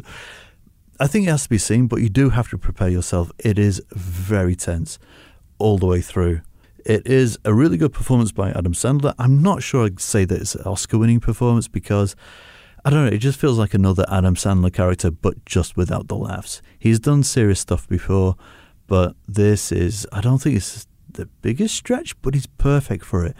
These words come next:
He has that grimy feel, and good God, this film is grimy. It's filmed, it's a kind of mix of thirty-five millimeter and digital, and everyone seems to be kind of, have a sheen of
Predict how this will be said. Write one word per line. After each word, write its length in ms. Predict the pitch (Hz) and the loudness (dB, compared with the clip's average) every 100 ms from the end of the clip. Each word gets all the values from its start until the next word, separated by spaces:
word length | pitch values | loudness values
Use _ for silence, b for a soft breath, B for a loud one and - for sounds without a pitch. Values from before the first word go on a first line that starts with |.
| B B _ _ _ | B B _ _ _
He 120 | - 123 | -4 -2
has 440 | 104 160 139 92 - | 0 2 0 -2 -4
that 160 | 104 | -4
grimy 320 | 98 107 95 90 | -2 0 2 2
feel, 300 | - 113 - B B | 2 0 -2 B B
and 240 | - 95 - | -4 -4 -2
good 260 | 123 92 - | 0 0 0
God, 300 | 92 - - | -2 -2 -2
this 180 | 107 | -2
film 260 | - 107 92 | 0 2 2
is 100 | 85 | 0
grimy. 500 | - 92 95 90 90 | -2 -2 0 0 0
It's 760 | - 110 104 - - - - - - | 0 0 0 -2 -6 -6 -8 -10 -14
filmed, 520 | - - 151 147 117 | -12 -2 2 4 4
it's 280 | 98 - - | 2 -2 -10
a 180 | - 101 | -8 -6
kind 220 | - 135 | 0 2
of 60 | |
mix 380 | 113 143 - - | 2 2 -2 -6
of 100 | 98 | -8
thirty-five 460 | - 127 110 101 98 | -2 -2 -2 0 2
millimeter 460 | 107 104 107 - | 2 2 2 0
and 180 | 90 82 | -2 -2
digital, 420 | 98 120 113 92 - B B B | 0 -2 -2 -6 -6 B B B
and 140 | B 117 | B -2
everyone 320 | 143 131 120 113 | 2 2 4 2
seems 320 | - 131 120 | 2 2 0
to 100 | - | 0
be 140 | 101 | 0
kind 240 | - 104 104 | 0 0 0
of, 200 | 92 - | -2 -8
have 200 | - 107 | -4 -2
a 40 | |
sheen 580 | - - - 165 151 120 | -2 -6 -2 2 4 4
of 260 | 101 82 | 2 0